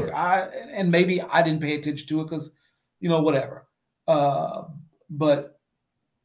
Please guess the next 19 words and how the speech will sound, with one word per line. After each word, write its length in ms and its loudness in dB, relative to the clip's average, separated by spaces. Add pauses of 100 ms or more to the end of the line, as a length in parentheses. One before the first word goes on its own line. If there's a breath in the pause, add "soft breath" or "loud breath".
(200)
I 140 2
struggle 540 -2
to 80 -4
find 420 -4
something, 580 -8 (800)
uh, 320 -8
relevant 640 2 (1300 loud breath)
or 460 6
decent 520 4
to 60 2
listen 240 6
to 120 8
when 120 6
it 40 4
comes 200 4
to 80 2
hot 300 2
hip 160 2
hop. 380 0